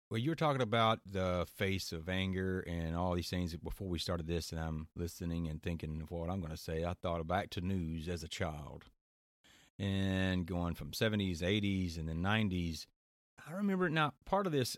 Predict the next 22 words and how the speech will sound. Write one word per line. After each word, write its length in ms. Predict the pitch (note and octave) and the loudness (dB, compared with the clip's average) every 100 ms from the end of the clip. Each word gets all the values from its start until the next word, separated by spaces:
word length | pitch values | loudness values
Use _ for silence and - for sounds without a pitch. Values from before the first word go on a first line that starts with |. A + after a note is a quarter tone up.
| G2+ | 0
I'm, 180 | G2 F#2 | 2 2
I'm 140 | A2 | 2
a 40 | |
little 120 | A#2+ F2+ | 4 2
swayed 500 | - G2+ G#2+ F2+ E2 | 0 2 4 2 0
because 360 | E2 F#2+ E2+ | 2 2 2
I 80 | F2 | 0
wonder, 480 | E2+ F#2+ F2 E2+ E2 - | 0 0 0 0 -2 -2
you 80 | |
know, 60 | G2 | 0
how 80 | G2 | 2
much 240 | F#2+ F2 D#2+ | 2 2 -2
is 160 | - | -8
because 260 | - - D#2 | -10 -8 -8
I'm 80 | D#2 | -6
a 40 | |
child. 420 | - G2+ D#2+ D#2+ - - - - - | 0 4 4 0 -6 -20 -20 -18 -8
Um, 240 | F2+ F2 - | -6 -6 -4
it 120 | C3 - | -6 -4
seemed 280 | F2+ G3 F#3+ | -2 0 0
very 240 | D#2+ A#2 D#2 | -2 -6 -6
boring. 480 | - E2+ C3 G2+ C#2 | -6 -2 2 2 0